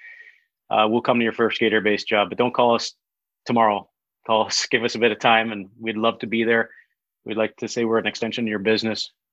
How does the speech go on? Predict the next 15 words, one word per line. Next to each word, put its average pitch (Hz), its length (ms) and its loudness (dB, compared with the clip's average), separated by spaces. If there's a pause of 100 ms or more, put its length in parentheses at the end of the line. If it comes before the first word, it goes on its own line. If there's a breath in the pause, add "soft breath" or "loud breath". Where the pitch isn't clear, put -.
(100)
Um, 101 300 0
so 104 400 0 (800 soft breath)
we'll 110 120 0
help 123 160 2
you 135 60 2
through 139 200 2
that. 135 240 4
And 113 140 -8
you 113 100 -4
really 127 260 4
gotta 123 220 2
get 123 180 -2
your 110 80 -8
subgrades, 123 840 -2 (500)
like, 101 360 -4